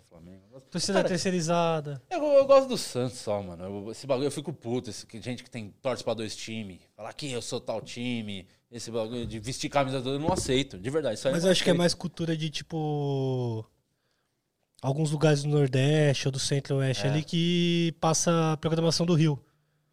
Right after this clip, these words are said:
Speaker 2: Ou de São Paulo.
Speaker 1: Sim.
Speaker 2: Que nem até em Curitiba. Eu sei que a torcida, a maior torcida do, de Curitiba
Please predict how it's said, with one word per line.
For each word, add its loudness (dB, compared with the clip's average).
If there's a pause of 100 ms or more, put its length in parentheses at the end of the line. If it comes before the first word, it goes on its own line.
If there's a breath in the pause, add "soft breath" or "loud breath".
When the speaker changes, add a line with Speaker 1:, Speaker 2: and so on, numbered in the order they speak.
(340)
Speaker 2:
Ou 4
de 2
São 2
Paulo. 0 (540)
Speaker 1:
Sim. -16 (300)
Speaker 2:
Que -2
nem 4
até 2
em 0
Curitiba. -2
Eu -4
sei -2
que -2
a -2 (420 soft breath)
torcida, 0
a 0
maior 8
torcida 2
do, -2
de -4
Curitiba 2